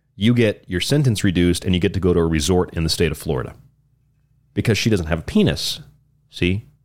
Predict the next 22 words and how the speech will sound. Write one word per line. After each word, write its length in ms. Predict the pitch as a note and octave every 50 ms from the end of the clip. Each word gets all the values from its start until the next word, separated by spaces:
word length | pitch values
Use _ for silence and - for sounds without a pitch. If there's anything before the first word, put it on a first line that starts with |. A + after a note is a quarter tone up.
| _ _ _ _ _ _ _ _ _ _ _ _ _ _ _ _ _ _
The 80 | - -
penis 380 | - C#3+ D3+ C#3 A#2 G2+ -
is 120 | F#2+ E2 -
what 220 | F#2 F2 F2 -
is 200 | - G2 F2 D#2
really 200 | E2+ G#2 A2 G#2+
the 120 | G2 E2+ F2+
determining 480 | E2+ E2 - - G#2 F#2+ F2+ E2+ D#2
factor 420 | - - F2+ E2+ F2 - - - D2
here. 300 | C#2+ C#2 A#1 - - - - _ _ _ _ _ _ _ _ _ _ _ _ _ _ _ _ _ _ _ _ _
So 140 | - C3 B2+
the 80 | C3
next 160 | D#3 F#3+ -
time 200 | - F#3+ F3 E3
someone 300 | C#3 - D#3 C3+ B2+ A#2+
says, 220 | A#2 - B2 A2 G#2
"We 120 | D3 G3+
live 140 | G#3+ F#3+ C3
in 60 | A2+
a 60 | G2+
patriarchal 600 | - - - E3 D#3 - - E3 D3+ D3 - C3 B2
society," 580 | - - B2+ - - D3 D3 C3+ G#2 F2+ E2+